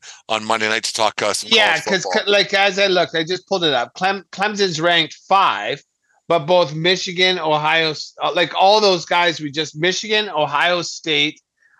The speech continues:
Speaker 2: um, uh, Alabama, uh, sorry,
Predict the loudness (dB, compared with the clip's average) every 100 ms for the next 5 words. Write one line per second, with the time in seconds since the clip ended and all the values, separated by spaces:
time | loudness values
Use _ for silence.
0 | _ 0 4 4 2 0 -6 -12 _ -4
1 | 0 0 0 0 2 0 0 0 0 -2
2 | -4 -6 _ _ _ _ _ _ _ _
3 | _ -4 -4 -2 -4 -4